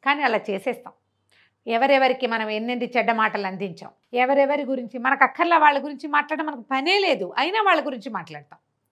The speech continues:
ఇందులో సినిమా యాక్టర్ల దగ్గర నుంచి రాజకీయ నాయకుల వరకు, మన ఫ్రెండ్స్ నుంచి కొలీగ్స్ వరకు,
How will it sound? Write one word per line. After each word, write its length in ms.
ఇందులో 380
సినిమా 380
యాక్టర్ల 440
దగ్గర 260
నుంచి 340
రాజకీయ 460
నాయకుల 360
వరకు, 320
మన 180
ఫ్రెండ్స్ 380
నుంచి 280
కొలీగ్స్ 420
వరకు, 400